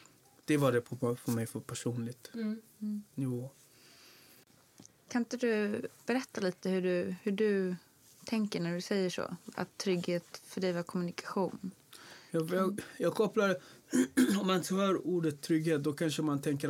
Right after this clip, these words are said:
Speaker 1: automatiskt på att, ja, men känner jag mig trygg bland människor? Känner jag mig trygg ute på gatan? K-,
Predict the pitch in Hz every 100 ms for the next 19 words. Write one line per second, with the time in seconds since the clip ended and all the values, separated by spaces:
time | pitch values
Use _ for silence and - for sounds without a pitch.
0 | 139 139 143 139 139 135 - 135 127 -
1 | 139 135 131 131 135 135 131 127 - 147
2 | 147 131 131 127 123 127 127 131 123 131
3 | 139 - - - - - 139 131 131 131
4 | 123 - 139 135 - 143 131 131 123 135
5 | 135 131 135 131 -